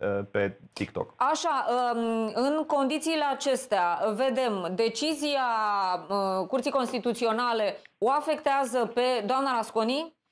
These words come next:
Speaker 2: iar, uh, decizia C S A T îl afectează pe domnul Georgescu, obiectiv vorbind, da? Nu vorbim aici despre cum, dar, uh, vorbim de nume pur și simplu și de
Speaker 1: Deocamdată
Speaker 2: modul în care
Speaker 1: Scuze.
Speaker 2: Teoretic, teoretic.
Speaker 1: Deocamdată nu-l afectează, e un pistol cu apă. Au făcut hârtie care au zis, "Da, da, da, mai, mai, mai,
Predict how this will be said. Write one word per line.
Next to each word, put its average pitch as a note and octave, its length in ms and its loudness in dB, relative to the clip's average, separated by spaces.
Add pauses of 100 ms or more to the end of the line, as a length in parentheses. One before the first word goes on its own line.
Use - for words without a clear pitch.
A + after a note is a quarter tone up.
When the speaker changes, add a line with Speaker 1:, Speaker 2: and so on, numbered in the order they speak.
Speaker 2:
iar, B3+ 380 0
uh, G#3+ 640 2
decizia B3 640 0
C A#3+ 40 -12
S B3+ 220 0
A G#3+ 180 2
T G3+ 120 -4 (540)
îl E4+ 80 2 (120)
afectează F4 540 0
pe D#4+ 100 2
domnul D#4 280 2
Georgescu, A#3+ 460 0
obiectiv D#4+ 400 0
vorbind, G#3+ 480 0
da? D4 240 2
Nu F4 80 -2
vorbim D#4+ 300 0
aici C#4 220 -2
despre C#4 400 0 (280)
cum, F4+ 340 0 (180)
dar, D#4+ 440 0
uh, C4 500 2
vorbim D4+ 280 2
de F#4 80 2 (160)
nume F#4 340 0
pur E4 140 2
și D#4 160 -2
simplu B3+ 360 0
și A#3 60 4
de C4+ 60 2
Speaker 1:
Deocamdată D#4 340 0
Speaker 2:
modul D4+ 140 0
în D#4+ 60 0
care D#4+ 240 -2 (280)
Speaker 1:
Scuze. - 300 -2
Speaker 2:
Teoretic, F4 680 0
teoretic. D4+ 320 2
Speaker 1:
Deocamdată F#3+ 540 2
nu-l G3 280 2
afectează, F3 680 0
e G#3 100 2
un G#3 160 2
pistol G#3+ 400 0
cu A3 80 2
apă. C#3 240 2
Au D3+ 280 2
făcut G3+ 340 0
hârtie G3 400 2
care F#3+ 280 0
au F#3 80 2
zis, G3 180 0
"Da, A#3+ 200 2
da, A#3 100 2
da, A3+ 60 2
mai, A3 220 0
mai, A3 180 0
mai, A3 140 0